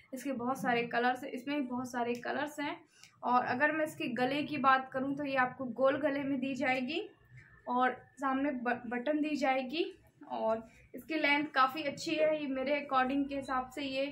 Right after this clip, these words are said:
थोड़ा सा ठीक ही, क्योंकि M size है।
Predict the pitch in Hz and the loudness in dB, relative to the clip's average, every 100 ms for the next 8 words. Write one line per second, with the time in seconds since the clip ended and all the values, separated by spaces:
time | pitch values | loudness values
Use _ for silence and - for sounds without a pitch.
0 | 277 - - - - 262 269 311 311 320 | -4 -8 -8 -8 -2 0 2 0 -2 -2
1 | 262 330 311 294 262 285 294 269 - 262 | 2 2 2 -2 -6 -4 -2 -2 0 0
2 | 285 285 240 247 294 | 0 0 0 2 0